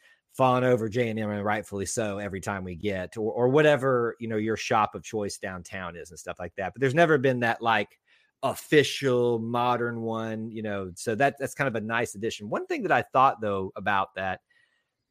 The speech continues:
do you get the feeling that that was a situation where someone wasn't,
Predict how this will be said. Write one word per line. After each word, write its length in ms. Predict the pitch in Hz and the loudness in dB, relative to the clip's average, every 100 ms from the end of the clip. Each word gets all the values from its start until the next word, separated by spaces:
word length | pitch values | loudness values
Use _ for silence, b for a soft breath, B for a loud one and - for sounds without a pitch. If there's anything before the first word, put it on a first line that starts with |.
| - | -4
do 120 | 139 | 0
you 220 | 196 226 | 2 0
get 180 | 214 262 | 0 -2
the 120 | 269 | -2
feeling 480 | 220 180 190 185 175 | 2 4 4 2 0
that 400 | 135 139 127 107 | 2 4 2 0
that 280 | 110 131 131 | 0 0 0
was 340 | 131 131 127 117 | 0 0 0 -4
a 40 | |
situation 920 | - 131 - 120 110 113 117 - 113 | -8 -8 -6 -4 -2 -2 -4 -8 -6
where 240 | 107 107 98 | -2 0 -2
someone 580 | - 120 117 113 110 | -4 -6 -4 -6 -6
wasn't, 320 | 107 98 101 | -4 -6 -8